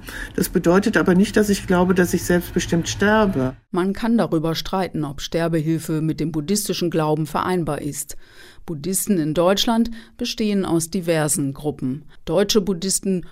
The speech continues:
Speaker 2: mögen da noch andere Haltungen einnehmen als Buddhisten mit Wurzeln in Asien. Es gibt buddhistische Hospize und zahlreiche Anleitungen mit buddhistischen Übungen zur Vorbereitung auf den Tod.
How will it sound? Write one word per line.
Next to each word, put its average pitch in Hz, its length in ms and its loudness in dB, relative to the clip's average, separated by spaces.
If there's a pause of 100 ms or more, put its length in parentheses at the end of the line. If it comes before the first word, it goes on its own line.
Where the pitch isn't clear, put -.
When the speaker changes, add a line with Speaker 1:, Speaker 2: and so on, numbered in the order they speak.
(120)
Speaker 2:
mögen 220 320 4
da 185 200 2
noch 175 200 0
andere 185 480 0
Haltungen 170 540 -2
einnehmen 180 720 2 (240)
als 202 240 -4
Buddhisten 190 680 -2
mit 165 200 -2
Wurzeln 151 400 -2
in 170 200 -6
Asien. 151 640 -2 (600)
Es - 160 -8
gibt 262 320 -4
buddhistische 165 800 -4
Hospize 185 760 -2
und 160 240 -4
zahlreiche 190 640 -2
Anleitungen 165 920 0 (160)
mit 190 160 -6
buddhistischen 214 680 -2
Übungen 185 640 0
zur 190 180 -4
Vorbereitung 143 840 -4
auf - 180 -10
den 165 240 -2
Tod. 160 420 -6